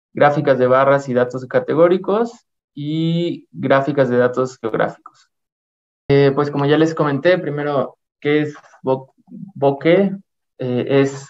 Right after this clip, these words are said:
una herramienta que sirve para crear visualizaciones interactivas. Eso es como lo más,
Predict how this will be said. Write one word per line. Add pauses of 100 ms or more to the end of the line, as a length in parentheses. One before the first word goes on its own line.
una
herramienta
que
sirve
para
crear
visualizaciones
interactivas.
Eso
es
como
lo
más,